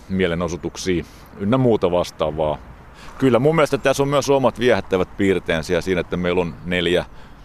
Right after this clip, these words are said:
erilaista vuoden aikaa ja muu, mutta kun siihen vaan sopeutuu, että sitähän se vaatii meiltä ja niillä, jotka tänne on jäänyt, että tosi kovaa sopeutumista, mutta kyllä se siitä huolimatta ne loka-marraskuun synkät,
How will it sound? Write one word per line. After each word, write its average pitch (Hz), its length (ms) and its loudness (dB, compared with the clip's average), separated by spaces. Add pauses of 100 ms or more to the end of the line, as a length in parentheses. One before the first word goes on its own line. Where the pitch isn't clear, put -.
(180)
erilaista 85 480 -2
vuoden 82 340 -2
aikaa 78 380 -4
ja 78 80 -4
muu, 80 260 -4
mutta 76 300 -8 (180)
kun 101 120 -4
siihen 101 200 0
vaan 123 140 2
sopeutuu, 73 720 -2 (100)
että 90 120 -8
sitähän 104 280 2
se 78 140 -6
vaatii 78 320 -4
meiltä 69 400 -6 (640)
ja 90 60 -6
niillä, 90 180 2
jotka 87 200 -2
tänne 87 280 0
on 92 120 2
jäänyt, 80 400 0
että 69 140 -10
tosi 87 240 0
kovaa 80 260 0
sopeutumista, 80 760 -2
mutta 87 200 -6
kyllä 90 220 0
se 107 100 -2
siitä 113 240 2
huolimatta 104 400 2
ne 98 80 2
loka-marraskuun 95 960 0
synkät, 107 520 -4